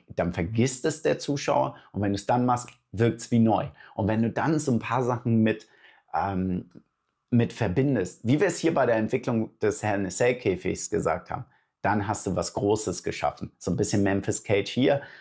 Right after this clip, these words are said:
so ein bisschen Last Battle of Atlanta da. Wargames da noch gemacht, diese Kontrahenten, das Debüt von Continental, was wir da gesagt haben. Das könnt ihr sehen. Ähm,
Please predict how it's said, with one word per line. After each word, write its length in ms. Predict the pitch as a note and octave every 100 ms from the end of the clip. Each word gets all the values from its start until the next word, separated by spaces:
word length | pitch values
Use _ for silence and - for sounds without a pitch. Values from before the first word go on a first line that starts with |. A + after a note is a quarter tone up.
| -
so 100 | -
ein 80 | F#2+
bisschen 380 | A2+ - B2 A#2
Last 320 | G#2+ A2 -
Battle 280 | A2+ A2+ A2
of 140 | G#2
Atlanta 500 | G#2+ G#2 G#2 G2+ G#2+
da. 360 | G2+ A#2+ C3 B2+ - _ -
Wargames 720 | G2+ A#2 A#2 B2 B2 A#2+ -
da 180 | A#2 A#2
noch 240 | A#2+ A2
gemacht, 360 | - A#2 A#2+ -
diese 180 | F#2 F#2
Kontrahenten, 600 | - F2 - G2 A#2 A#2
das 260 | F2+ D#2+ -
Debüt 640 | G2+ F#2+ - A#2 E3 D#3+ - _
von 280 | - G#2 G2+
Continental, 840 | - G#2 - G#2 A2 B2+ C3+ B2+
was 220 | A#2 A#2
wir 100 | A#2+
da 180 | A2 G#2+
gesagt 480 | G#2+ G#2+ G#2+ G#2+ -
haben. 220 | G#2 G#2+ - - -
Das 120 | -
könnt 180 | D3+ D3
ihr 140 | C3
sehen. 400 | A2+ C3+ A2+ - _ - -
Ähm, 580 | F2+ F#2 F#2 F#2+ F2